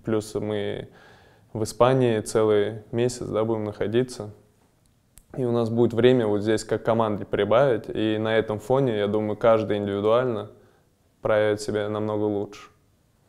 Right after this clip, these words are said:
Мне п-, кажется, просто момент нужен. Бывают спады, да, в карьере, когда, э, это идет даже не в большей степени не у тебя, а, допустим, всецело у команды. Редко бывает, да, там, чтобы игрок все прям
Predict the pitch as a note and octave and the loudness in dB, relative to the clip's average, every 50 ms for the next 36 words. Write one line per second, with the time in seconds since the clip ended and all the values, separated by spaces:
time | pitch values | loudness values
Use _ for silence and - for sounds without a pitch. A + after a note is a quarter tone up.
0 | _ _ _ _ _ _ _ _ _ _ - A2+ A2 A2 A2 G#2+ - - - - | _ _ _ _ _ _ _ _ _ _ -10 -8 -6 -6 -6 -6 -8 -14 -16 -16
1 | - _ - - B2 A#2 A2 - - - - A#2 A2+ - - A#2 A2+ A#2 A2 G2+ | -18 _ -2 0 0 0 0 -4 -12 -4 -2 -2 -2 -2 -2 -4 -2 -2 -4 -4
2 | G2+ G2 G2+ G2+ G2+ A#2 A#2+ B2 - _ _ _ _ _ _ _ - - - _ | -6 -8 -8 -10 -12 -14 -16 -18 -20 _ _ _ _ _ _ _ -20 -20 -20 _
3 | _ - - A#2 A#2 C3 B2+ A#2 G#2+ - - - - A2+ G#2+ G2 G2 G2+ G2+ G#2 | _ -6 0 4 8 8 8 8 8 4 -2 0 2 2 4 4 2 0 0 0
4 | B2 B2+ - - G#2 G2+ G2+ G2+ G2 G2 G#2 A#2+ - - G2 G2+ G#2 G#2 G#2 G2+ | 0 -2 -2 -4 -4 -2 -2 -2 -2 -4 -6 -10 -8 -8 -4 -2 -2 -2 -2 -2
5 | F#2+ F2 F2 - - - - - - - - - - _ _ _ - A2 G#2 G#2 | -6 -6 -10 -12 -14 -20 -20 -20 -20 -20 -20 -20 -20 _ _ _ -8 -6 -4 -2
6 | G2+ G2+ G#2 - - - F2 F2+ F2 F2+ G#2+ G#2+ - A2+ A2+ A2 A2+ A2+ G#2+ G#2 | -2 -2 -2 -4 -4 -4 -6 -6 -4 -2 -2 0 2 2 2 4 4 4 4 4
7 | A2 G#2+ G#2 G#2+ A2 A2 G#2+ A2 A2+ A2 A2 G#2+ A2 A#2 A2+ A2 A2+ - - - | 2 2 2 0 -2 -2 -2 -2 -2 -2 -4 -2 2 2 2 2 2 -4 -4 -4
8 | A2 G#2+ - A2 G#2+ G#2+ G#2+ G#2+ G#2 - G#2 A2+ C3 C#3 C3+ G#2+ G2+ - - A2 | -4 -2 -2 -4 -4 -2 -2 -4 -4 -4 0 2 4 4 4 4 2 0 -2 -4
9 | G#2+ - G2 F#2+ - - - A2 G#2+ - A2+ A2 G#2 G2+ G#2 G#2 - A#2 A2 A2 | -6 -4 -8 -12 -10 -6 -6 -6 -4 -2 -2 0 0 0 0 0 0 -2 -2 0
10 | G#2+ G#2 G2+ G2 G2+ - - - _ _ _ _ _ _ _ - _ - - G#2 | -2 -4 -6 -8 -10 -12 -14 -16 _ _ _ _ _ _ _ -20 _ -8 0 2
11 | A#2+ B2 B2 B2 A2 G#2 A2 G#2+ A2+ A#2 A2 A2 - G#2+ A2 A2+ A2 A2 G#2 G2+ | 2 2 2 0 -4 -2 2 4 4 4 4 2 0 0 0 0 0 -2 -6 -6
12 | - - G2+ G2 G2 F#2 - - - - - _ - A#2+ A2+ G#2+ G#2+ G#2 G2+ G2 | -4 -4 -4 -4 -4 -6 -8 -10 -20 -20 -16 _ 0 0 2 2 2 0 0 0
13 | - - - G#2+ G2+ G2+ G2+ - F#2 G2 F#2+ A#2 | -4 -6 -4 -4 -4 -4 -6 -8 -10 -10 -12 -14